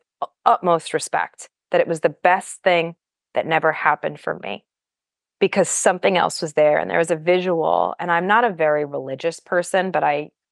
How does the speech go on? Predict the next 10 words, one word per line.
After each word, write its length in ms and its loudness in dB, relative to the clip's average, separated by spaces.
I'm, 280 -4
I 140 -4
can 180 -6
be 120 0
spiritual. 580 0
But 160 0
there 140 2
was 160 2
an 100 -2
image 600 -2